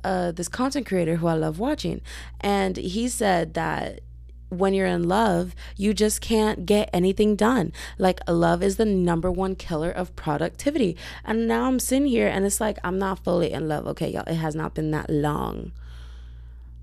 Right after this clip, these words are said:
Is she tripping, stumbling, crumbling, falling apart and dying and falling into, like, fucking gravesides? I don't know. Um, possibly.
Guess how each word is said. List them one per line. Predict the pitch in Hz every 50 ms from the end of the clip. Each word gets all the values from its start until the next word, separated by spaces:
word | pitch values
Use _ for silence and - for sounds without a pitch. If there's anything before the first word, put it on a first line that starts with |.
| - - - - - -
Is | - 214 226 214
she | - 254 247 196
tripping, | - - 240 233 233 - 226 226 226
stumbling, | 220 - - - - - - 220 214 214 214 214 214 208 202 202 208 202
crumbling, | - - - - 208 202 196 196 196 196 196 196
falling | - - - - - - 202 196 196 190 190
apart | 185 170 - - - - - - 190 190 - -
and | - - 175 175 175 170 160
dying | 175 175 175 190 196 202 202 202 202
and | 202 190 175 170 170
falling | - 180 175 180 180 180
into, | 180 180 175 185 180
like, | 175 170 170
fucking | - - 180 170 - 170 165 160 - - - - - - - -
gravesides? | - 165 170 185 196 190 - 208 202 196 - - -
I | 180
don't | 202 208
know. | 208 190 175 185 208 - - - - - -
Um, | - 214 208 196 170 - - -
possibly. | - 208 285 359 - 453 440 453 453